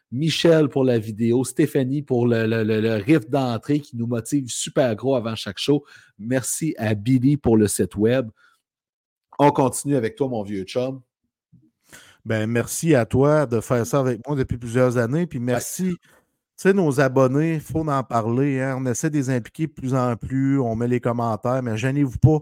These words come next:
Speaker 2: Mettez-en des commentaires, écrivez-nous, on aime ça, on va vous répondre. Puis à un moment donné, là, on va mettre les lignes ouvertes, puis on va vous amener jaser
Speaker 1: Oui.
Speaker 2: avec nous autres.
Speaker 1: Ah oui, ça, là, euh, c'est dans les plans. On a déjà jasé.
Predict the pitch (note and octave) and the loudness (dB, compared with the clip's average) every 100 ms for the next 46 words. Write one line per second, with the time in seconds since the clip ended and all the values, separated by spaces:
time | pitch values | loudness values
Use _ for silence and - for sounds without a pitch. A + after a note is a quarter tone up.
0 | - _ _ _ A2 C#3+ E3+ E3+ C#3+ E3+ | -2 _ _ _ 0 2 4 2 2 2
1 | D#3+ D#3 D#3 C#3+ C#3 C3 D3 D3 C3+ C#3 | 2 0 -2 0 -2 -2 -2 -2 -4 -6
2 | C#3 C#3 C#3 D#3 D3 B2+ B2 G#2+ - D3 | -2 0 2 0 0 0 -2 -2 -4 0
3 | A#2 G#2+ A#2+ C3 A#2+ C#3 D#3+ E3 D3 - | 0 0 2 2 4 4 4 2 -8 -18
4 | _ - C3 D3 D#3+ D#3 D#3+ F#3+ F#3 D#3+ | _ 2 2 4 4 2 2 2 2 2
5 | D#3 D#3 _ _ _ G2+ G2+ A2+ A#2 C#3 | 0 -2 _ _ _ -10 -2 0 2 0
6 | C#3+ _ _ A#2 A#2 A#2 C3 C#3 C3 C#3 | -2 _ _ -4 -2 0 0 0 -2 -4
7 | A#2 C#3 C#3 A#2+ G#2+ G#2+ A2+ A#2+ B2 C3 | 2 2 2 -4 -6 -6 -4 -4 -2 -2
8 | C3+ A#2 G#2 A2 G2+ G2+ - F#2+ _ _ | 0 0 0 0 -6 -12 -12 -14 _ _
9 | - - A#2+ C#3+ D3 C#3 - E3+ D#3 D#3+ | -20 -4 4 6 6 4 6 6 8 6
10 | D#3 C#3+ A#2 A#2 A2+ A2 - B2 B2 C#3 | 6 2 0 4 4 4 2 2 4 6
11 | B2+ B2 C#3+ D3+ G#2+ A2+ B2 A#2 C#3 C3+ | 4 4 2 0 -2 0 0 4 4 6
12 | A#2+ A2 A2+ E3 | 4 4 2 -2